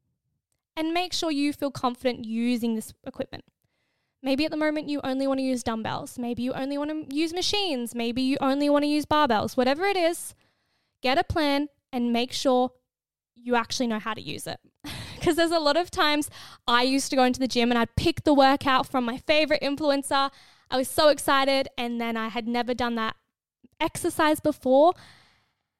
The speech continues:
and I just decided not to do it <laughs> 'cause I was overwhelmed and got too in my head about it.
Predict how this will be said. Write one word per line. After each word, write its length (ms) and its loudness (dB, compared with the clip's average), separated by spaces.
and 160 0
I 140 0
just 360 -10
decided 380 -12
not 160 -12
to 60 -6
do 80 -6
it 100 -10
<laughs> 240 -18
'cause 220 4
I 80 6
was 140 4
overwhelmed 600 4
and 300 0
got 220 0
too 160 0
in 80 2
my 100 0
head 160 -6
about 220 -6
it. 80 -10